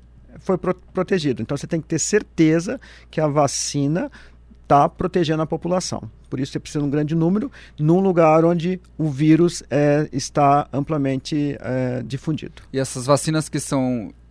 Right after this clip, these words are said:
Speaker 2: testadas no estado, no estado vizinho, elas são, é, importadas?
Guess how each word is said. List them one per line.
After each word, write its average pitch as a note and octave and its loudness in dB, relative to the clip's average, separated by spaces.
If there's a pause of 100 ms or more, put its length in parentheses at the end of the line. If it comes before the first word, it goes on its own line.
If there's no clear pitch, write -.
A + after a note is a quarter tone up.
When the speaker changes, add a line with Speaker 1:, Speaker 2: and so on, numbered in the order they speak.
(140)
Speaker 2:
testadas B2+ 0
no B2+ -2
estado, A#2+ -2 (100)
no C3 -4
estado A#2+ -4
vizinho, C3+ -4 (240)
elas B2+ 2
são, D#3+ 2 (100)
é, B2 2
importadas? C3+ 0